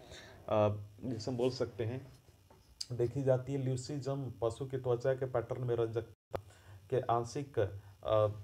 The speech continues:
नुकसान का कारण बनता है। यह जानवरों के लिए अच्छा नहीं है, क्योंकि ल्यूसी-, ल्यूसीजम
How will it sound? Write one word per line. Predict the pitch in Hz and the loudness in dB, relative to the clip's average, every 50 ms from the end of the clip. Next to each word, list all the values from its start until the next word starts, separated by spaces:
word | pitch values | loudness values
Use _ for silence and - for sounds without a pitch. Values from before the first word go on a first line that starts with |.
| - - - - - - | -14 -18 -20 -14 -10 -8
नुकसान | 120 120 117 - - 131 135 135 | -6 -6 -4 -2 0 0 0 0
का | 131 139 | 0 -2
कारण | 135 - 120 120 127 127 | 2 2 2 4 4 2
बनता | 117 107 110 104 127 127 | 0 0 0 2 2 2
है। | 123 127 - - 127 | 2 0 -2 0 2
यह | 123 | 2
जानवरों | 117 117 117 113 113 117 120 127 | 2 2 0 0 2 2 2 2
के | 123 120 | 2 2
लिए | 117 113 | 2 2
अच्छा | 107 110 - 127 | 2 2 -2 -4
नहीं | 123 123 131 | -2 -2 -2
है, | 135 | -2
क्योंकि | 135 135 131 131 139 | -2 -2 -2 0 0
ल्यूसी-, | 127 117 113 _ - - 117 123 - - | 0 0 -2 _ -6 -6 -4 -2 -2 0
ल्यूसीजम | - 120 123 131 127 - - 160 156 - - 135 127 95 | 0 2 4 2 2 2 2 0 2 2 2 0 0 0